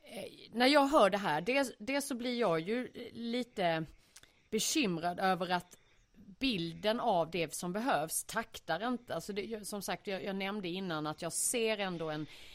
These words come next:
drivkraft från, från forskning, från, eh, företag, näringsliv och inte så mycket från politiken, om vi säger så.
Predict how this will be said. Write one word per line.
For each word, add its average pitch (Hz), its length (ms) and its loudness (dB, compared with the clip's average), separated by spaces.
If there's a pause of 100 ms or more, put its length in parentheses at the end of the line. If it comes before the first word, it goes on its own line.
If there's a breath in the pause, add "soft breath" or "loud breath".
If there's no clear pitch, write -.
(160 loud breath)
drivkraft 196 760 -4
från, 156 320 -6
från 151 300 -6
forskning, 262 960 -2
från, 143 280 -6
eh, 143 120 -8
företag, 226 760 -2
näringsliv 233 720 -4 (640 loud breath)
och - 360 2 (760)
inte 220 800 2
så 196 220 0
mycket 180 260 -4
från 160 140 -4
politiken, 175 580 0
om 165 100 -4
vi 156 80 -4
säger 156 220 -4
så. 165 220 -6